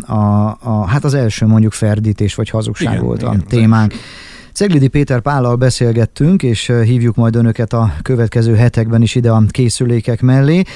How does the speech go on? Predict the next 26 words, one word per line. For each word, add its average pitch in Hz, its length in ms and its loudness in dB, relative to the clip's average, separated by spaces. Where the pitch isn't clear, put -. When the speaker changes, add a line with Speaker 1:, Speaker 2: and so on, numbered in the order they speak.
Speaker 1:
Nagyon 147 400 2
röviden 117 560 0
akkor 110 260 -2
ajánljuk 92 480 -4
a - 220 -6
következő - 600 -6
hetet. 101 240 -4
Pali, 120 240 -4
mi-, 127 260 4
mivel 123 280 2
fogunk 131 260 2
foglalkozni 107 600 0
jövő 95 200 0
hét 95 200 -2
vasárnap? - 500 -8
Speaker 2:
Hát, 151 280 -4
ö, 156 260 0
a - 100 -12
második 147 380 -4
hazugsággal, 113 840 -6
ami, 120 480 -2
ami 123 140 -6
így 143 180 -6
szól, 110 260 -8
hogy 104 260 -8
„csak - 480 -6